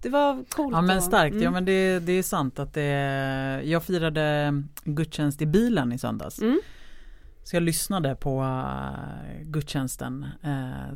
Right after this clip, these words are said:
Speaker 2: som sändes faktiskt från min hemförsamling, Hägersten.
Speaker 1: Mhm,
Speaker 2: Mm.
Speaker 1: kul.
Speaker 2: Eh, och det var Marie Kullenberg som är präst,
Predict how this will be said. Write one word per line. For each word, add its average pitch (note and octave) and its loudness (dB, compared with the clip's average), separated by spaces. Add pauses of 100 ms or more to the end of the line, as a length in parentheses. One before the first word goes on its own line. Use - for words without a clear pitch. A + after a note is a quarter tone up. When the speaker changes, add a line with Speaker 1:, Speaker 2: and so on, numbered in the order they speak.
Speaker 2:
som C#3+ 0
sändes C#3+ -2
faktiskt C3 -8
från D3 0
min C3+ 2
hemförsamling, C#3+ 0
Hägersten. C#3 -4
Speaker 1:
Mhm, F#3+ -2 (340)
Speaker 2:
Mm. D#3 0
Speaker 1:
kul. G#3 4 (320)
Speaker 2:
Eh, C#3+ -2
och D3 -6
det C#3+ -2
var C#3 -2
Marie C#3+ 0
Kullenberg F#3+ 2 (340)
som - -2
är E3+ 2
präst, - 0